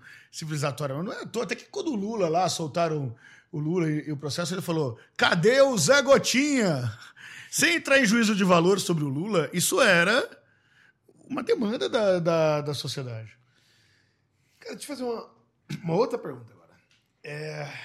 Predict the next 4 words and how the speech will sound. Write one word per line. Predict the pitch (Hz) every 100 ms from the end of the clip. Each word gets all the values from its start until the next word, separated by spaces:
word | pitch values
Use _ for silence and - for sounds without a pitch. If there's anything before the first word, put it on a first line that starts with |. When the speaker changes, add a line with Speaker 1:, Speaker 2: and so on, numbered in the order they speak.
| - - _ _ _ _ _ _ _ _ _ _ _ _ _ _ _ _ _
Speaker 2:
o | 240
Dória | 180 170 165 185
brigou | 160 190 160 156
bastante | 156 160 120 127 - -